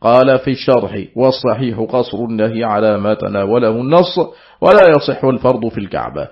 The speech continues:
لأنه يكون مستدبرا لبعضها، ولأن النهي عن الصلاة على ظهرها ورد صريحا في حديث ابن عمر السابق، وفيه تنبيه على النهي عن الصلاة فيها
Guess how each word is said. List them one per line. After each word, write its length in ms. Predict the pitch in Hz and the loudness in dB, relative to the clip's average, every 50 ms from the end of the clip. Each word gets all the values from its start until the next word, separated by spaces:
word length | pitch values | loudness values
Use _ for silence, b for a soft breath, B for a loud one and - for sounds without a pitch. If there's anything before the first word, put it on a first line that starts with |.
| b b b b b | b b b b b
لأنه 960 | 160 175 190 208 202 - 185 202 214 208 196 175 156 147 135 127 151 165 156 139 | -4 -2 0 0 4 4 4 4 4 2 0 2 2 2 2 2 0 -2 0 0
يكون 360 | 131 123 123 - 160 156 135 | 0 0 0 0 -2 -2 0
مستدبرا 880 | 127 131 123 127 123 - 135 123 117 117 127 120 123 135 139 135 131 135 | -2 -4 -4 -6 -4 -2 -2 -2 -2 -4 -6 -2 0 0 2 4 2 2
لبعضها، 960 | 131 120 117 123 123 147 131 104 110 110 139 175 208 208 196 143 117 - B B B B _ | 0 0 -2 -2 0 0 0 0 0 2 2 4 4 6 6 4 2 0 B B B B _
ولأن 440 | - - 220 214 - 143 175 170 202 | 0 4 4 4 4 4 2 2 0
النهي 360 | 139 135 143 147 135 131 123 | 2 2 2 2 2 2 0
عن 160 | 107 120 127 | 0 0 -2
الصلاة 440 | 120 - - 135 127 123 127 123 117 117 | -4 -4 -2 -2 0 2 0 0 0 -2
على 240 | 101 113 123 123 | -2 0 0 2
ظهرها 560 | 113 104 104 113 117 104 104 131 131 123 120 127 | 0 0 0 -2 -2 -2 -2 -4 -2 -2 0 0
ورد 340 | 139 151 151 139 135 135 | 2 2 2 2 2 2
صريحا 540 | 143 143 - 165 170 165 147 127 113 117 123 | 0 0 0 -2 0 0 0 0 0 -2 -4
في 180 | 120 131 127 135 | -4 -8 -8 -6
حديث 320 | 135 139 151 156 143 139 | -4 -6 -6 -6 -4 -2
ابن 220 | 160 160 160 170 170 | -2 -2 0 0 2
عمر 340 | 170 190 190 175 170 185 | 2 4 4 4 4 4
السابق، 440 | 196 190 - - - 170 120 101 90 - - b b b b b b | 2 2 4 4 4 4 4 2 -2 -4 -10 b b b b b b
وفيه 420 | - 117 160 - 190 170 139 135 - | 0 0 0 0 -4 -4 -4 -2 0
تنبيه 500 | 123 117 117 104 113 113 107 113 117 120 | 0 -2 -2 -2 -4 -4 -4 -4 -4 -2
على 200 | 107 120 131 131 | 0 2 2 2
النهي 380 | 135 143 147 151 156 160 170 175 | 0 0 0 0 0 0 0 2
عن 200 | 165 147 165 175 | 2 2 2 2
الصلاة 420 | 170 156 - - 143 135 131 123 | 0 -2 -2 0 0 2 2 2
فيها 640 | 123 - 110 101 98 110 113 107 113 147 180 214 208 | 0 0 -4 -6 -6 -6 -4 2 4 4 4 4 2